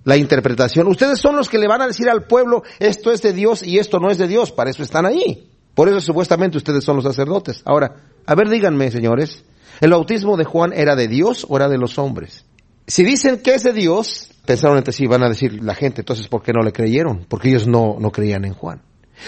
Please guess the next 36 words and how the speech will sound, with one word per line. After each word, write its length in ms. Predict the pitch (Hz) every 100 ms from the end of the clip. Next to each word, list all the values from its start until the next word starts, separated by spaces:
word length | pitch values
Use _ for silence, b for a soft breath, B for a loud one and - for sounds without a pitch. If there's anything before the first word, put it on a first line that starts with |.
| B
Y 80 | -
si 140 | -
dicen 300 | 240 233 240
que 100 | 240
era 120 | 254
de 80 | 233
los 200 | 208 -
hombres, 460 | 262 302 226 240 170
la 120 | 143
gente 260 | 196 180
va 60 | 175
a 40 |
decir, 200 | 170 175
"Oye, 180 | 175 143
pero 280 | 113 104 87 b b b
nosotros 380 | 123 123 151 135
lo 120 | 120
tenemos 340 | 127 123 135 123
por 140 | 123
profeta." 600 | 131 127 277 302 - - _ _ -
Entonces 380 | 143 254 254 233
estaban 420 | 208 240 285 302
en 140 | 196 214
un 80 |
dilema, 480 | 254 214 277 311 190
y 200 | - - -
"No 140 | 208
sabemos", 640 | 202 208 233 269 143 - -
y 60 |
ahí 120 | 135 -
quedaron 320 | 123 135 120
en 100 | 107
ridículo 420 | 107 202 127 107
totalmente. 640 | 101 104 98 98 90 - _ b b b
"¿No 120 | 135 156
saben? 380 | 160 214 311